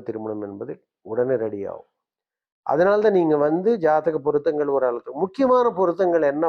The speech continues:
பார்க்கணும் அப்படின்றது நிறைய பேர் கேட்டுக்கிட்டே இருக்கிறீங்க. நீங்க தசவித பொருத்தங்களை, பத்து பொருத்தங்கள்ல முக்கியமான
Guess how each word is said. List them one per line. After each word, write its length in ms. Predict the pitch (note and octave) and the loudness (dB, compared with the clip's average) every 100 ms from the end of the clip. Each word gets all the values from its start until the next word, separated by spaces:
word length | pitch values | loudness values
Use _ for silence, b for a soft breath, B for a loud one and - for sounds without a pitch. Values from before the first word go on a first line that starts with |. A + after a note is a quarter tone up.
| D#3+ | 0
பார்க்கணும் 420 | C3 B2+ B2 A2 - A#2+ | -2 -2 -4 -12 -12 -20
அப்படின்றது 480 | C3 C#3 C3+ C3 A#2+ | -8 -6 -6 -8 -4
நிறைய 200 | B2 D3+ C#3+ | -4 -4 -6
பேர் 140 | C#3+ B2 | -10 -10
கேட்டுக்கிட்டே 380 | B2+ B2 A#2 A#2+ | -14 -14 -14 -14
இருக்கிறீங்க. 420 | G2+ _ G#2 A2+ - _ _ _ _ _ _ _ _ - | -14 _ _ -16 -16 _ _ _ _ _ _ _ _ -10
நீங்க 280 | A2+ A#2 D3 G#3+ - _ A2+ G#2 | -6 -4 -2 -2 -4 _ _ -2
தசவித 400 | B2 F3+ E3+ D#3 B2+ | 0 0 0 0 -2
பொருத்தங்களை, 480 | B2+ B2 A#2 A2+ A2 B2+ | -4 -4 -4 -4 -4 -4
பத்து 280 | - - E3+ | -6 -8 -8
பொருத்தங்கள்ல 520 | C#3 B2+ B2 A#2 B2 D3+ A#2+ | -6 -4 -6 -8 -8 -8 -8
முக்கியமான 640 | - _ F#3+ F3 E3 D3 | -12 _ -4 0 0 0